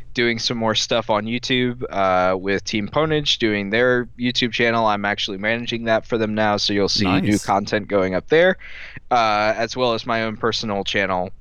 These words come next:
Speaker 1: Uh, there'll be content going up there as well. So that's where you can find me if you're interested in hearing more of my random ravings.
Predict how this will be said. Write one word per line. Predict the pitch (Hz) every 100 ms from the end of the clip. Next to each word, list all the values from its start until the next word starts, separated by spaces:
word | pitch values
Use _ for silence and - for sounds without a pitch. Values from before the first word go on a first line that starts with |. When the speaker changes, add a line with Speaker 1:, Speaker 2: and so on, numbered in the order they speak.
| -
Speaker 1:
Uh, | 92 92 90
there'll | 95
be | 92 95
content | 98 90 104 90
going | 90 90 90
up | 82
there | 85 87
as | 87 -
well. | 80 78
So | - 80 78 - - - -
that's | 123 -
where | 127
you | 123
can | 123
find | 127 113 110
me | 113
if | 107 113
you're | 104
interested | 98 - - 110 95
in | 92 92 -
hearing | - 104 98
more | 95 95
of | 92
my | 98 92 92 92 - - - - - -
random | 110 104 98 98 98 - - - - - -
ravings. | 101 98 95 95 -